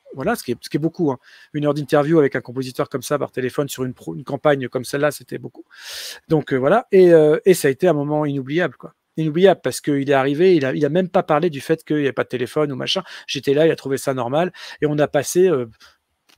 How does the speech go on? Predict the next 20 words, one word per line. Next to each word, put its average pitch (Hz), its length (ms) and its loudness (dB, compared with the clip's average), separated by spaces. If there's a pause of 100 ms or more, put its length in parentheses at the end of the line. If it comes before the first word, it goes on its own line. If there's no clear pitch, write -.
(140)
pas 156 120 4
loin 160 200 2
de 156 60 -4
trois 156 460 0
heures, 170 240 4
presque - 340 -8
quatre 165 300 0
heures 151 120 2
ensemble, 151 480 -2
euh, 113 220 -4 (500)
voilà, 139 280 2
jusqu'à 127 340 -2
une 147 180 -2
heure, 156 140 2
deux 151 240 -2
heures 156 80 -2
du 135 120 -10
matin, 139 600 -4 (760)
voilà, 117 580 -6
à, 123 40 -6